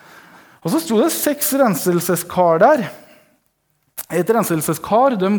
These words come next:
tar mellom åtti og hundre og førti liter med vann. Svære greier. Seks stykken av dem. Jeg kan, vi snakker fem, seks hundre liter med vann. Eller ja, der omkring.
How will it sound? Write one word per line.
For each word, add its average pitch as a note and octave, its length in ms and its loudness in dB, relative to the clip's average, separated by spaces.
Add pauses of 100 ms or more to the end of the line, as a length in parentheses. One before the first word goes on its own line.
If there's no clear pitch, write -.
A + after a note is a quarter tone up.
tar G3 320 2
mellom F3 240 2 (100)
åtti - 460 -4
og F3+ 80 -2
hundre F3 240 -4
og - 80 -10
førti F#3+ 320 -4
liter F3 480 -2
med A#3 140 2
vann. A#3+ 200 2 (400)
Svære C#3 640 -4
greier. D3+ 340 0 (1400)
Seks A3 320 -4
stykken G3+ 320 -4
av F3+ 80 2
dem. C#4+ 160 -2 (160)
Jeg E3 180 -6
kan, F#3+ 140 -4
vi F3 100 -2
snakker F#3+ 300 -4
fem, F3+ 180 -2
seks F3 220 -6
hundre E3+ 180 -2
liter F3 400 -2
med A3 160 0
vann. B3+ 220 -2 (1000)
Eller E3+ 220 0
ja, F#3 100 2 (400)
der E3 160 2
omkring. A3 300 0